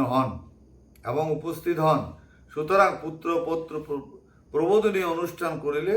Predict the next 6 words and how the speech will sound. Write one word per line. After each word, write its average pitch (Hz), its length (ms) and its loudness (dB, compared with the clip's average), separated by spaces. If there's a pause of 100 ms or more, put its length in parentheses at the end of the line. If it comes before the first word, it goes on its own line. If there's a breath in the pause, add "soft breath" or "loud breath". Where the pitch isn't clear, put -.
(420 loud breath)
অন্য 156 380 -4
পুণ্যব্রতের 139 720 -4
কোনো 185 500 -4 (340 loud breath)
প্রয়োজন 139 440 0 (400)
হয় 131 320 0
না। 85 220 -10